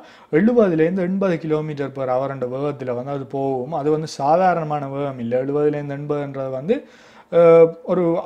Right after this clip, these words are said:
பெரிய வேகம். அந்த வேகத்துல வந்து அந்த கங்காரு வந்து போகக்கூடிய மாதிரி இருக்கும்.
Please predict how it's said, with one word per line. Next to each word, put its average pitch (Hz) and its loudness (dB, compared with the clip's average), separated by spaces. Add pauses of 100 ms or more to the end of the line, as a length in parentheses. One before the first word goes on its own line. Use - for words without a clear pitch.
(260)
பெரிய 180 2
வேகம். 143 6
அந்த 170 0
வேகத்துல 165 2
வந்து 185 0
அந்த 190 -2
கங்காரு 170 0
வந்து 156 -4
போகக்கூடிய 156 -4
மாதிரி 131 -8
இருக்கும். 120 -6